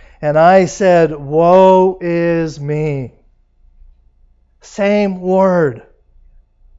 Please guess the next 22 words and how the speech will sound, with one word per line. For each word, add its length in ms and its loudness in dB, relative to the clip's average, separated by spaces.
"Woe 460 -6
is 260 -8
me. 460 -10
For 380 -2
I 220 2
am 260 0
undone, 800 -2
because 480 -4
I 160 0
am 180 -2
a 100 -4
man 340 -2
of 140 -6
unclean 600 -8
lips, 380 -8
and 220 -6
dwell 440 4
in 80 -4
the 100 -4
midst 340 -4
of 220 -8
people 580 -6